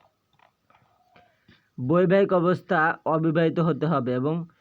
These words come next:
মহিলাদের ক্ষেত্রে অবিবা-, অবিবাহিতা এবং বিবাহিতা, জাতীয়তা জন্মসূত্রে বাংলাদেশের নাগরিক হতে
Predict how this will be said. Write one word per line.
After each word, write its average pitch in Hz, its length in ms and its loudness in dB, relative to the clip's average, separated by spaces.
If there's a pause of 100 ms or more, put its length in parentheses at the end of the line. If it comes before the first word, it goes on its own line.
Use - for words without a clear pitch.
(1600)
মহিলাদের 170 420 2
ক্ষেত্রে 170 240 0
অবিবা-, 165 380 2
অবিবাহিতা 160 800 0
এবং 160 240 0
বিবাহিতা, 143 500 0 (260)
জাতীয়তা 156 540 -2 (200)
জন্মসূত্রে 151 500 -2
বাংলাদেশের 147 440 -2
নাগরিক 147 320 0
হতে 143 320 -2